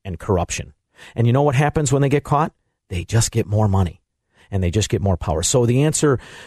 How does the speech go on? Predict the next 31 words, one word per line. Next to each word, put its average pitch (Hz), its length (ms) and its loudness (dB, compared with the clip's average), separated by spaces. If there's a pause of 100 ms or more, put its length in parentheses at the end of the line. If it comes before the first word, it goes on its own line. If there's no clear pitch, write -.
(100)
to 120 100 0
me 120 480 2 (280)
isn't 127 320 0
to, 113 320 -2 (120)
to, 110 280 2 (140)
to 110 200 0
complain 139 480 0
about 117 260 0
the 110 60 -2
fact 120 320 -2
that 113 140 -2
they 107 140 2
do 139 320 2 (420)
leave 135 380 2
their 127 160 2
foot - 400 -2 (100)
off 131 260 0
the 127 100 2
neck 143 400 0 (100)
of 110 140 -2
some 202 280 0
properties. 85 640 -4 (200)
The 127 60 -2
question 170 380 -2
is, 127 120 2
why 135 120 2
don't 143 100 0
they 120 120 0
take - 240 -2
it 120 80 2
off 117 200 0